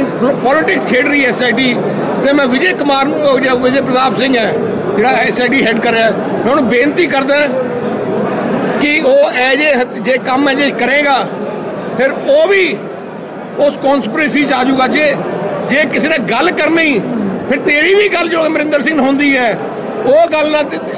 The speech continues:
ਉਹ ਵੀ ਫਸ ਸਕਦਾ। ਮੇਰੀ ਗੱਲ ਸੁਣੋ, ਜੇ ਉਹ, ਉਹ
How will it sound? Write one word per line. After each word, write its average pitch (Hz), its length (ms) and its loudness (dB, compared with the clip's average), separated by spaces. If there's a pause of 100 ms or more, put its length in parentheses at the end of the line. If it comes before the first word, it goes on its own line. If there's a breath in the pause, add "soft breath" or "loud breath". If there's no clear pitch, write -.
(180)
ਉਹ 320 120 4
ਵੀ 202 140 6
ਫਸ 226 440 -4
ਸਕਦਾ। 202 380 0
ਮੇਰੀ 214 280 2
ਗੱਲ 233 180 0
ਸੁਣੋ, 214 300 2 (1040)
ਜੇ 247 220 2
ਉਹ, 254 180 4
ਉਹ 240 480 2